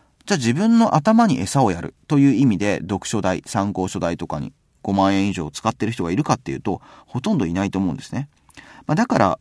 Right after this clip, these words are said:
あの、頭が良くならないと思うんですが、そのくらい自分の頭に投資するということが当たり前になっていただきたいと思っているので、ぜひ、あの、お金が減るという、そういう弱点が一分間勉強法ができるようになってしまうとあるので、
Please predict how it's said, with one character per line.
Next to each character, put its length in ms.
あ 140
の、 180
頭 200
が 40
良 80
く 80
な 80
ら 80
な 100
い 60
と 80
思 160
う 60
ん 40
で 60
す 160
が、 260
そ 140
の 120
く 100
ら 100
い 60
自 140
分 220
の 140
頭 240
に 100
投 180
資 80
す 80
る 80
と 80
い 60
う 60
こ 80
と 100
が 140
当 80
た 120
り 120
前 180
に 180
な 120
っ 40
て 120
い 40
た 120
だ 100
き 60
た 120
い 60
と 100
思 180
っ 40
て 160
い 60
る 100
の 120
で、 260
ぜ 180
ひ、 280
あ 160
の、 260
お 60
金 180
が 80
減 180
る 80
と 140
い 320
う、 60
そ 220
う 60
い 280
う 100
弱 300
点 220
が 100
一 120
分 200
間 200
勉 160
強 120
法 120
が 100
で 100
き 120
る 20
よ 40
う 20
に 40
な 60
っ 40
て 80
し 120
ま 100
う 60
と 140
あ 40
る 80
の 140
で、 220